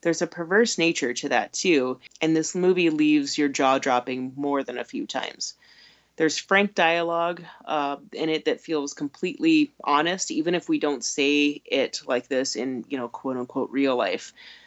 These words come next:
But Salon's chocked Happiness full of cutting quips, evenly spread between passive-aggressive comments with direct punches to the gut, but all sharing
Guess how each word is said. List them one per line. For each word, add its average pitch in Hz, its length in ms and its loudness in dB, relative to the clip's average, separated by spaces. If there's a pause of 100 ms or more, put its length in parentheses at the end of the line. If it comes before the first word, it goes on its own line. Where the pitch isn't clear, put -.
(120)
But 160 160 4
Salon's 175 720 0 (180)
chocked - 420 -2
Happiness 151 520 -2
full 160 240 0
of - 160 -6
cutting 190 340 -2
quips, - 500 -4 (240)
evenly 202 460 2
spread 175 380 -2
between 160 580 0
passive-aggressive 175 960 0
comments 170 600 -4
with 151 180 -6
direct 156 420 -2
punches 175 440 -6
to 156 100 -8
the 143 140 -4
gut, 151 260 2
but 156 160 -4
all 165 240 2
sharing 156 520 0